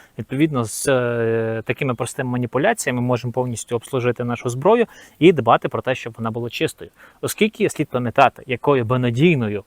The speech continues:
не була ваша зброя, вона може заклинити, якщо ви не будете її нормально обслуговувати,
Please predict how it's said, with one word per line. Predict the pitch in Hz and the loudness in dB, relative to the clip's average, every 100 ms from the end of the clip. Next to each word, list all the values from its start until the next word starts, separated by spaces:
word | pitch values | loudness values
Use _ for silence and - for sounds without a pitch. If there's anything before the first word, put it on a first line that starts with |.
| _ - | _ -6
не | 123 | 0
була | 127 110 | 2 2
ваша | 110 - 101 | 0 -2 -4
зброя, | 104 120 190 240 _ _ - | 0 4 4 2 _ _ -4
вона | 123 117 | 4 4
може | 113 127 143 165 135 | 4 2 0 -2 -4
заклинити, | 120 - 120 214 233 131 | -2 2 2 4 2 0
якщо | 95 - 139 | -2 -4 -2
ви | 156 | -2
не | 104 | -2
будете | 123 151 - | -2 -4 -6
її | 113 | -6
нормально | 107 104 107 107 110 | -4 -2 0 0 -4
обслуговувати, | 117 - 113 143 131 101 | -6 -4 2 4 2 -2